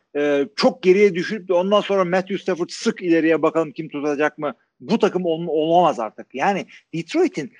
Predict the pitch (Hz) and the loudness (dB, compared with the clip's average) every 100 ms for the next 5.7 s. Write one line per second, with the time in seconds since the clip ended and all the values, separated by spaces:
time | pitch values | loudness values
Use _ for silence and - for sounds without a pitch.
0 | _ - 240 269 254 240 196 160 - 165 | _ 0 2 2 0 -4 -4 -6 -6 -6
1 | 196 185 143 190 _ _ _ _ 135 131 | -4 0 0 -2 _ _ _ _ -6 -4
2 | 127 147 147 220 180 147 185 185 185 185 | -2 0 4 4 2 0 2 2 0 -2
3 | 185 220 214 151 190 240 _ _ _ _ | 0 2 2 4 2 0 _ _ _ _
4 | _ _ 196 - - 156 104 147 254 - | _ _ -12 -8 -6 -6 2 4 4 2
5 | 185 214 175 156 151 143 | 0 0 -2 0 2 2